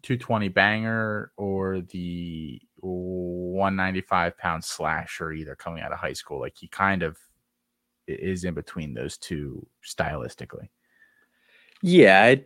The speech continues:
Speaker 2: I think he's in between those two stylistically. I, I, it's tough to, for me to comp players coming out of high school 'cause they do change a lot, um, in that time. But I don't know, maybe, like,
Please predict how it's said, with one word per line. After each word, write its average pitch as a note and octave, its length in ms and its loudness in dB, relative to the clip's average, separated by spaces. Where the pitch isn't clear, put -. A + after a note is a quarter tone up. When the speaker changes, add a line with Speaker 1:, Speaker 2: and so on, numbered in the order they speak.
Speaker 2:
I C#3+ 60 6
think C#3+ 220 0
he's A2 180 0
in G2+ 80 0
between F2 340 -4
those D#2+ 220 -8
two E2+ 180 -12
stylistically. E2+ 920 -4
I, B2 300 2
I, B2+ 40 2
it's - 180 -2
tough - 300 2
to, D3+ 160 4
for - 180 2
me A2 140 2
to G2 80 4
comp - 500 -2
players G2 340 0
coming F#2 280 -6
out F2 100 -4
of E2 100 -4
high E2+ 140 -2
school F#2 360 -4
'cause F2 220 -6
they F#2 160 -2
do C3+ 300 -4
change F2 480 -4
a D2+ 80 -6
lot, E2 560 -4
um, E2 580 0
in G2+ 140 2
that F#2 220 0
time. F#2+ 420 0
But F#2+ 120 0
I G2+ 80 2
don't G2 100 2
know, F#2+ 140 0
maybe, G2+ 240 2
like, G2 360 0